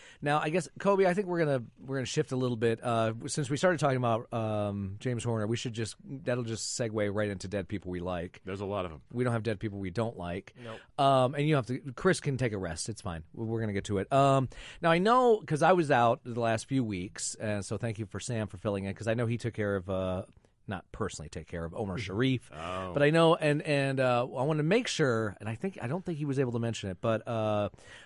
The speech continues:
Speaker 1: but famed Welsh actor Roger Rees
Speaker 2: Ah.
Speaker 1: passed away, 'cause we are, at Film Social, we are pro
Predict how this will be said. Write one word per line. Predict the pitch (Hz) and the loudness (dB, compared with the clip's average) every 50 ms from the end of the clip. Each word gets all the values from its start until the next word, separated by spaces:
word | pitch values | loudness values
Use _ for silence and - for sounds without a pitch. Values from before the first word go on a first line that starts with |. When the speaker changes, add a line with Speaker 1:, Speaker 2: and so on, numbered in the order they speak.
| - _ | -6 _
Speaker 1:
but | 131 139 - - | -2 -2 -2 -2
famed | - 170 185 214 220 156 | -2 0 0 0 0 2
Welsh | 135 143 143 147 123 - - | 6 8 8 8 6 2 0
actor | 135 131 127 - 139 123 | 0 0 0 0 -2 -4
Roger | 110 101 101 113 131 - 160 160 175 147 | -4 -2 4 6 6 6 6 4 2 0
Rees | 117 104 127 135 113 82 - - - - - - - _ - - - - - | 0 0 -2 -2 -4 -6 -8 -10 -10 -10 -10 -12 -16 _ -20 -20 -20 -20 -20
Speaker 2:
Ah. | - 139 | -10 -2
Speaker 1:
passed | - 131 120 120 - - | 2 4 4 4 2 0
away, | 123 110 104 101 | 0 0 0 0
'cause | - - 151 131 | 0 0 0 2
we | 135 185 220 226 | 2 4 8 8
are, | 214 208 180 156 131 107 - - _ - 113 113 - - - | 10 10 10 8 6 4 0 -6 _ -14 -12 -12 -12 -8 -4
at | 120 123 131 120 - | -2 -2 -2 -2 0
Film | - 170 160 131 | 2 2 4 4
Social, | 156 147 - - 143 110 98 120 | 4 4 4 4 2 2 2 2
we | 131 147 156 | 4 6 6
are | 156 143 | 6 4
pro | - - - - 185 190 180 156 139 127 | 4 0 0 4 8 8 10 10 8 6